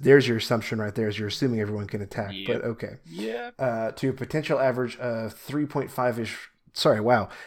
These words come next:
Speaker 1: ten point three-ish wounds, again, excluding Veers, Boba, and Stormy. Again, so I'm gonna pause here. That is all presumptive on you actually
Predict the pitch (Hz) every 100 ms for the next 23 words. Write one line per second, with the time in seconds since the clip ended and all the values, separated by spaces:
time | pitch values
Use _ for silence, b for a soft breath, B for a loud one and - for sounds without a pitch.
0 | B - - 294 262 202 160 - - 185
1 | 143 123 117 - 127 120 110 107 107 -
2 | B B B B - 110 123 113 107 113
3 | 107 - 123 110 104 113 110 107 101 117
4 | 107 104 104 123 110 110 B B B 135
5 | 123 131 - - 76 - 135 135 131 117
6 | 104 120 104 B B B 143 123 131 165
7 | 147 120 131 139 131 135 117 113 113 117
8 | 101 107 113 107 110 107 113